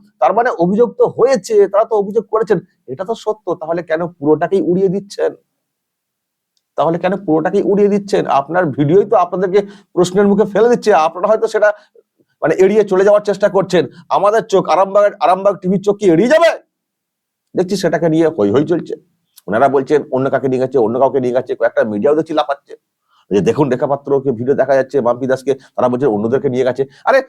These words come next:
ওনাদেরকে কেন নিয়ে যাওয়া হয়নি, তার থেকেও ওনারা যে বলছেন যে, "আমরা প্রতিবাদী, আমরা প্রতিবাদী মুখ, আমরা মুভমেন্ট করছি, আমরা নির্যাতনের শিকার", সেটাকে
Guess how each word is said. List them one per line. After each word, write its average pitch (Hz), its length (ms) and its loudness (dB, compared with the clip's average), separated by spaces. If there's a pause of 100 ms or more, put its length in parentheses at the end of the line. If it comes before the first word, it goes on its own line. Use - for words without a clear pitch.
(960)
ওনাদেরকে 226 380 0
কেন 208 240 0
নিয়ে 214 220 0
যাওয়া 254 180 2
হয়নি, 240 220 2 (560)
তার 190 180 -2
থেকেও 254 260 4 (300)
ওনারা 214 280 4
যে 254 120 2
বলছেন 208 320 0
যে, 262 140 0
"আমরা 226 280 2
প্রতিবাদী, 233 640 0
আমরা 247 260 2
প্রতিবাদী 240 480 0
মুখ, 262 220 4 (280)
আমরা 262 220 0
মুভমেন্ট 233 380 2
করছি, 285 240 2
আমরা 247 260 2
নির্যাতনের 247 480 0
শিকার", 277 240 0 (160)
সেটাকে 277 320 0